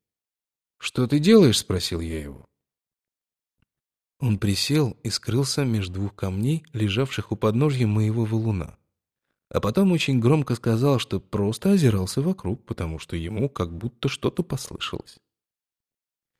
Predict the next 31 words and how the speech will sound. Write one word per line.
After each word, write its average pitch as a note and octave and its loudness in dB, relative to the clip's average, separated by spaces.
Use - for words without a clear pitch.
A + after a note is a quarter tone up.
Я A#2 2
спросил, A#2 0
не A2 2
послышалось A2+ -2
ли F2+ -4
ему, E2+ -2
что - -6
поблизости G#2+ 0
есть C3+ 0
какое-то D3+ 2
крупное C#3+ 2
животное. G2 0
Он D#3+ 2
приложил F#2+ 2
ладонь F2 -4
к - -20
уху F#3+ 2
и C3+ -2
крикнул, B2 0
что B2 2
не D3 6
расслышал E3 4
меня C3+ 2
и E2+ -4
что - 0
я C3 8
должен D#3+ 6
прокричать C#3 4
ему F3+ 4
свой D3 4
вопрос. D3 4